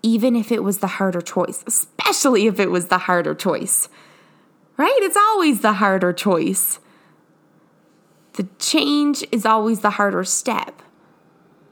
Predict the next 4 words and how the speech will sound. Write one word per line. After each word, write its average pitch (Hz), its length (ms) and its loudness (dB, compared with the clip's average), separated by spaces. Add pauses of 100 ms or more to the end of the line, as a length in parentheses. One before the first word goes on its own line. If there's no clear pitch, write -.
(160)
But 208 280 2 (1600)
new 220 500 2
thoughts, - 840 -2 (580)
new 220 800 2